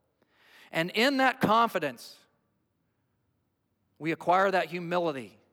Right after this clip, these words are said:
that sends us and prompts us to go. Father, that may mean to go across oceans.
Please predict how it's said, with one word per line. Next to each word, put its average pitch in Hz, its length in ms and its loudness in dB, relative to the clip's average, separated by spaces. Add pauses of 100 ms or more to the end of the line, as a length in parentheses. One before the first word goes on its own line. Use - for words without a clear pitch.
(840)
that 143 180 -6
sends 233 640 0
us 127 320 -6
and 127 180 -12
prompts 214 560 2
us 135 440 -6 (1000)
to 160 100 -4
go. 156 540 0 (1300)
Father, 175 220 0
that 190 140 0
may 185 200 -6
mean 196 380 -8 (420)
to 170 80 -4
go 202 440 2
across 190 440 2 (100)
oceans. 185 640 0